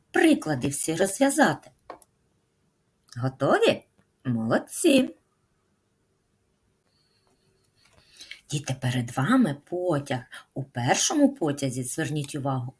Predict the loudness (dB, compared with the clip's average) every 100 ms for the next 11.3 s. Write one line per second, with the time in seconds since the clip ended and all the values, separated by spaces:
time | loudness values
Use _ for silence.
0 | -2 0 2 2 2 0 -4 -4 -4 -6
1 | -8 -10 -10 -14 -20 -8 -4 -2 -2 -4
2 | -4 0 0 0 0 0 0 -4 -8 -10
3 | -14 -14 -6 2 2 4 6 6 4 -4
4 | -2 0 0 -2 -2 -2 0 0 -2 -2
5 | -2 -4 -6 -2 -2 -2 -6 -2 -2 0
6 | -4 -4 4 4 4 -2 -10 -14 -18 -20
7 | -20 _ _ -10 -6 -2 2 2 0 _
8 | -2 2 2 2 0 -2 -2 -2 -2 -2
9 | 0 4 6 6 4 0 _ _ _ _
10 | _ -2 2 6 6 6 6 6 6 4
11 | 2 0 -4